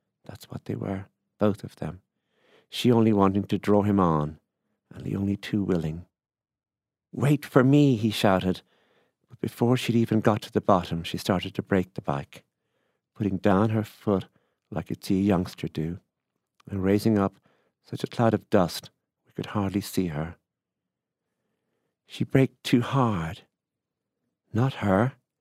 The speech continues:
In the twinkle of an eye, she'd stopped the bike, jumped off, turned it round, and was pedalling madly up the hill again, her head down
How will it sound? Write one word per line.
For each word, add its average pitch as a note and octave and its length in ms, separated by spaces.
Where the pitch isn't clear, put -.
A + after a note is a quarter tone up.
In A#2 140
the A#2+ 80
twinkle D3+ 540
of C3 80
an A#2+ 100
eye, F2 320
she'd - 320
stopped - 400
the - 80
bike, E2+ 340
jumped A#2+ 420
off, F2+ 340
turned A2+ 280
it B2 120
round, F2+ 220
and F2 60
was F2 120
pedalling G#2 500
madly G2 380
up A2 180
the - 80
hill G#2 200
again, F#2 260
her F#2 80
head G#2 320
down F#2+ 340